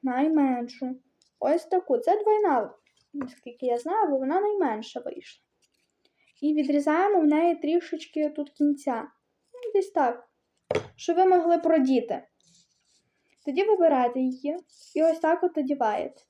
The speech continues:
Одягаєте. Ніби ви одягаєте квіточку. І тут берете, потім мазаєте клею, щоб, звісно, вона приліпилася. Тобто на самий ось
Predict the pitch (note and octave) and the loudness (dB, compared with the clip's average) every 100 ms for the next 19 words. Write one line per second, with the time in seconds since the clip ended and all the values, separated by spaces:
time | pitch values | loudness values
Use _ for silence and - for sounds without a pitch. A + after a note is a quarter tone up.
0 | _ _ _ B3+ A#3 A#3+ A3 G#3 C4 C#4 | _ _ _ -2 -2 -2 0 2 2 0
1 | D#4 - _ - - - - - C#4+ D#4+ | -6 -8 _ -20 -20 -20 -20 -8 0 2
2 | F#4 D4+ D#4 - C4 B3+ B3 D#4+ E4 D#4+ | 2 4 4 2 -2 -2 -2 0 0 0
3 | C#4+ C4 B3+ B3+ - - _ _ - _ | -6 -4 -4 -4 -10 -20 _ _ -20 _
4 | _ _ - - _ _ _ C4+ F4+ F#4 | _ _ -20 -20 _ _ _ -6 -2 2
5 | D#4+ D4 E4 A4+ A4+ F#4+ F#4 E4 D4 D4+ | 4 4 2 -2 -4 -2 0 2 2 0
6 | D#4+ D#4 D4 C#4 C4 A#3+ C#4 G#4 - D#4 | 2 0 0 -6 -4 0 0 -2 -2 -2
7 | C#4+ C#4 C#4 D4+ D#4+ D4+ C#4 C#4 C#4+ C#4+ | -2 -4 -8 -6 -6 -2 -2 -2 -2 -2
8 | D4 C4+ B3 A#3+ A#3 B3+ - F4+ _ _ | -2 -4 -4 -2 -4 -8 -12 -14 _ _
9 | _ _ _ _ _ _ _ _ _ _ | _ _ _ _ _ _ _ _ _ _
10 | _ _ _ _ - _ _ C#4+ C#4+ D4 | _ _ _ _ -20 _ _ -2 2 2
11 | C#4+ - C#4+ D4 C#4+ F4+ - C#4 | 2 2 0 2 0 -2 -6 -6